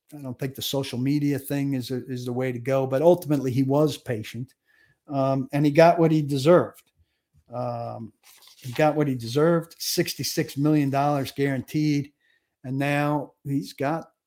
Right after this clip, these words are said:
the kind of expectations you would want, a centerpiece of your team who's getting that kind of money.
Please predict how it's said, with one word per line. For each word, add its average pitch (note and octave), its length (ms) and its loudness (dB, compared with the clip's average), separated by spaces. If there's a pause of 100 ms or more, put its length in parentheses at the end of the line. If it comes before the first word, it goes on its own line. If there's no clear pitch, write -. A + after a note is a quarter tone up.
(160)
the - 60 -20
kind D#3 280 -4
of - 60 -4
expectations D#3 720 -6
you C#3+ 100 -6
would D3 120 -4
want, D#3+ 300 -2 (580)
a A#2+ 80 -8
centerpiece D#3 840 -2
of C3+ 160 -6
your C#3 160 -2
team B2+ 680 -4
who's C3 220 -2
getting C#3 300 0
that C3+ 180 -2
kind C3 240 -2
of A#2+ 60 -2
money. B2 440 0